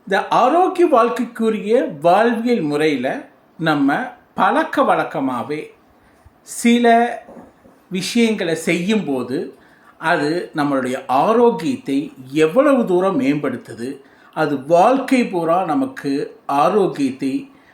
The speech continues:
வந்து வாரி கொடுக்கறது மட்டும் இல்லாமல் நம்ம வாழ்க்கை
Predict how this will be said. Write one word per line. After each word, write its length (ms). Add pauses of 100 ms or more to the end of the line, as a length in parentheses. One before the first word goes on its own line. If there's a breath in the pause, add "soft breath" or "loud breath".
(120)
வந்து 640 (100)
வாரி 400
கொடுக்கறது 580
மட்டும் 300
இல்லாமல் 340
நம்ம 280
வாழ்க்கை 460